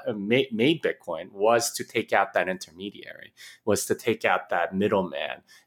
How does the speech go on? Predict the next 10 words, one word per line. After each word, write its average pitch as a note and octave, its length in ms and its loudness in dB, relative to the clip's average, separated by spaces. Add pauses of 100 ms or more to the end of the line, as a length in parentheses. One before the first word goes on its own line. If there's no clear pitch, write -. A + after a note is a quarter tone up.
(120)
that's G#2 200 0
sitting A2+ 360 2
in A2+ 220 4
between G#2 500 -2
every F2+ 240 0
transaction, F2+ 720 2
sort E2 220 0
of - 80 0
censoring F#2+ 560 2
it F2 260 2